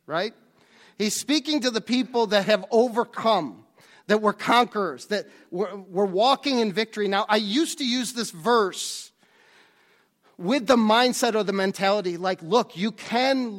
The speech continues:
lose your salvation." And there's still a lot of proponents of that.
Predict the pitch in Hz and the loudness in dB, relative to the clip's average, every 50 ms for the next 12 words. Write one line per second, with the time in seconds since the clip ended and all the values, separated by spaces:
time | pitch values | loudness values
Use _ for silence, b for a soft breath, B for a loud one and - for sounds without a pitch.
0 | 190 190 208 226 233 233 233 240 240 240 208 - - - 208 214 220 226 226 208 | -4 -4 -2 -2 0 -2 -2 -4 -6 -6 -8 -10 -8 -2 0 0 2 2 0 -2
1 | - - - 220 214 214 185 220 226 226 - - - 185 139 - - _ _ _ | -4 -2 0 0 0 2 2 0 0 0 -2 -6 -8 -8 -10 -10 -16 _ _ _
2 | _ _ _ _ _ _ _ _ _ _ _ _ _ _ _ _ - 190 202 208 | _ _ _ _ _ _ _ _ _ _ _ _ _ _ _ _ -2 0 0 0
3 | 190 - - - 254 247 233 208 190 175 185 190 202 220 240 254 233 - - 240 | 0 -2 -2 0 0 2 2 0 -2 -2 0 2 2 4 2 2 0 -2 -6 -8
4 | - - 247 247 247 233 202 - - 190 151 147 165 127 - | -2 0 0 0 0 -2 -4 -4 -8 -10 -6 -6 -6 -6 -6